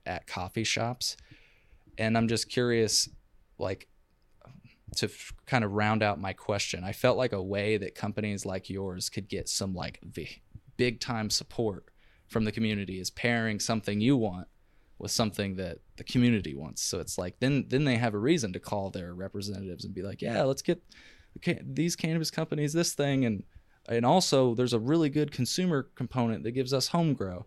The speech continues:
I don't know if you've just ever considered that. Uh, and I've just been trying to plant that seed in every cannabis <laughs> company that I talk to, pun intended,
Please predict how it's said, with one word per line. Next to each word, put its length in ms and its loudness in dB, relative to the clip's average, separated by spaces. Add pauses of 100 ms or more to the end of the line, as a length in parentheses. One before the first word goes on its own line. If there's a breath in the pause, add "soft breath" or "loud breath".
(240 soft breath)
I 100 4
don't 80 8
know 100 8
if 100 2
you've 240 0
just 200 -2
ever 200 2
considered 680 -2
that. 400 -8
Uh, 280 -6
and 100 -6
I've 100 -6
just 160 -6
been 100 -2
trying 220 -2
to 60 -4
plant 320 -4
that 140 -4
seed 300 0
in 80 -4
every 240 -4
cannabis 400 0
<laughs> 120 0
company 320 0
that 140 -6
I 220 -6 (540 loud breath)
talk 200 0
to, 140 -4
pun 200 2
intended, 520 -4